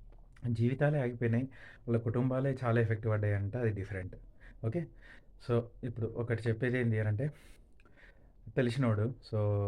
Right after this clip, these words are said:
అన్ని చిన్నప్పటి నుంచి నేను చూడడం అయింది. ఆ, దాదాపు ఒక ఫోర్త్ క్లాస్‌లో ఏమో ఆపేసిండు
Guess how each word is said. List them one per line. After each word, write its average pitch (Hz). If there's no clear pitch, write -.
అన్ని 110
చిన్నప్పటి 117
నుంచి 117
నేను 104
చూడడం 104
అయింది. 98
ఆ, 104
దాదాపు 110
ఒక 101
ఫోర్త్ 117
క్లాస్‌లో 120
ఏమో 123
ఆపేసిండు 110